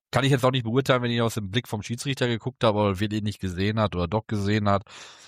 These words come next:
oder wie auch immer, aber die Regel sagt halt, äh, nach einem Handspiel oder einer Begegnung mit der Hand, äh, Berührung der Hand, darf nicht ein direktes Tor erzielt werden oder, äh,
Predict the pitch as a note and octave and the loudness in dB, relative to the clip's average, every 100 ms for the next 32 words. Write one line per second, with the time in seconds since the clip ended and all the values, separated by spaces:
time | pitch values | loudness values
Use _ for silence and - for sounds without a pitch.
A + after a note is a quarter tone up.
0 | - - F#2+ F#2+ F#2 G2+ F2+ A2 A#2+ G#2 | -20 -2 2 4 4 4 4 4 6 6
1 | F#2+ F#2+ F2+ G2+ G#2+ G2 G2+ G2+ F#2+ F#2+ | 6 4 2 4 4 4 4 2 2 4
2 | G2 F#2 C2+ F2+ F2+ F2 F2 _ _ _ | 4 0 -2 2 4 4 0 _ _ _
3 | _ - F2 F#2 F2+ - F#2 F#2 F2+ E2+ | _ -8 0 2 2 2 2 2 0 -4
4 | E2+ D#2+ F2+ F2 D2 - G2 A2+ A#2 - | -6 -10 -14 -16 -12 -4 -2 -2 -4 -8
5 | - G#2 A2+ G#2+ F#2+ F#2 D#2+ F2+ F#2 F2+ | 0 4 6 6 6 4 4 0 0 0
6 | F#2 G#2 G#2+ G2 G2 F#2+ F#2 G#2+ A2 - | 2 2 2 0 2 2 4 2 -2 -2
7 | F#2+ F2 F#2 A2+ A#2+ A2 G2 G2+ A2+ A2 | -2 -2 2 4 4 2 2 2 0 -4
8 | - - - F#2+ - - F#2+ G2+ A2+ - | -12 -14 0 0 0 -8 -2 0 0 -4
9 | - G2 F#2+ G2 G#2 G#2+ - G#2 G#2 F2+ | -2 0 2 0 2 -2 2 4 4 2
10 | - A2+ A#2 A2+ A#2+ A#2 A2+ - - - | 2 2 2 4 4 2 -4 -10 -20 -20
11 | _ _ E2 F2 E2+ E2 D2+ E2 D#2 C#2+ | _ _ -6 -2 2 2 0 -2 -4 -6